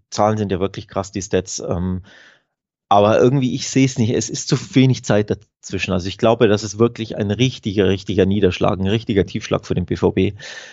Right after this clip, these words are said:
Ähm, und du spielst ja auch in Wolfsburg. Wenn's jetzt zu Hause wär, wär's ja noch mal was anderes, äh, dann würde ich schon sagen, okay, Dortmund gewinnt das gegen den Lieblingsgegner. Aber in Wolfsburg, ich könnte mir so ein,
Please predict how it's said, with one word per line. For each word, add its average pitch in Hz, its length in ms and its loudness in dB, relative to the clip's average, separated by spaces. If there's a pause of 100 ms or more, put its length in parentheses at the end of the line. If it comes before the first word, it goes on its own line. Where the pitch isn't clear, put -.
(280)
Ähm, 98 460 2
und 101 180 -2
du 113 40 0
spielst 117 220 2
ja 127 80 4
auch 113 60 -2
in 151 200 4
Wolfsburg. 117 380 2
Wenn's 107 160 0
jetzt 117 180 -6
zu 104 120 -2
Hause 120 320 2
wär, 110 200 2
wär's 110 160 0
ja 113 60 2
noch 107 140 -2
mal 107 120 2
was 98 120 -4
anderes, 107 420 0
äh, 107 240 -4
dann 110 160 -2
würde 104 160 0
ich 107 140 -12
schon - 420 -6
sagen, 98 240 4
okay, 98 280 -4
Dortmund 98 300 -2
gewinnt 104 280 -2
das 101 140 0
gegen 95 120 -2
den 95 120 2
Lieblingsgegner. 98 580 0
Aber 92 200 2
in 131 280 4
Wolfsburg, 110 440 2
ich 95 140 -10
könnte 110 160 0
mir 107 120 2
so 101 100 -2
ein, 95 140 -4